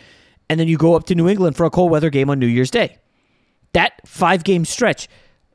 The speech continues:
there's a chance they go one and four. There's, uh, there's some evidence out there that Tua does not like cold weather. I, I'm not gonna bring up the Tennessee game last year, but you guys can dig into it all you want. If they go one and four in those,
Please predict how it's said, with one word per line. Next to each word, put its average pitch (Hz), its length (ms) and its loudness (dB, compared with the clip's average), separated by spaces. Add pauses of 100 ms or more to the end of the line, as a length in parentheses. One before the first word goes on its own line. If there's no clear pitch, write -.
(420)
there's 131 200 0
a 160 60 0
chance 160 280 -4
they 196 80 -2
go 180 80 0
one 180 220 2
and 196 100 -2
four. 247 320 -2
There's, 120 360 -4
uh, 113 180 -8
there's 110 180 -4
some 107 240 -6
evidence 139 340 -2
out 147 160 -2
there 151 140 0
that 143 160 -4
Tua 165 200 0
does 143 140 -4
not 160 120 -2
like 143 160 -4
cold 165 180 0
weather. 160 300 0
I, 127 160 -4
I'm 120 160 -4
not 123 160 -2
gonna 127 140 -4
bring 127 160 -2
up - 240 -6
the 165 80 -6
Tennessee 131 360 -6
game 156 220 0
last 156 260 -2
year, 175 160 0 (380)
but 135 260 -2 (200)
you 127 180 -6
guys 123 180 0
can 131 140 -4
dig 139 180 0
into 139 200 -2
it 123 60 0
all 123 100 0
you 127 100 -6
want. 123 180 -8 (1080)
If 147 120 -10
they 160 100 -2
go 208 100 2
one 190 240 0
and 175 100 -2
four 151 240 -2
in 107 80 -6
those, - 320 -20